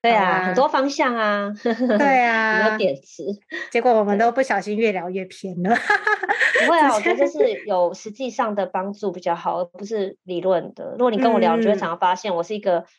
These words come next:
Speaker 1: 很讲实作跟，
Speaker 2: 是啊。
Speaker 1: 跟那个实战的，然后比较实际。<laughs>
Speaker 2: 如果安粉们如果对于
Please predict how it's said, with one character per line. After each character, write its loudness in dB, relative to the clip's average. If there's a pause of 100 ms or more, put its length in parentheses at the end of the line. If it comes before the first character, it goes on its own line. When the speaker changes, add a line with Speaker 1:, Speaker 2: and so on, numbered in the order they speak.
(260)
Speaker 1:
很 -4
讲 -2
实 -12
作 0
跟， 0
Speaker 2:
是 0
啊。 -6 (300)
Speaker 1:
跟 2
那 2
个 0
实 -10
战 -2
的， -12
然 -8
后 -2
比 -8
较 0
实 -8
际。 -12 (220)
<laughs> -6
Speaker 2:
如 -2
果 -2
安 0
粉 0
们 2
如 2
果 2
对 0
于 -2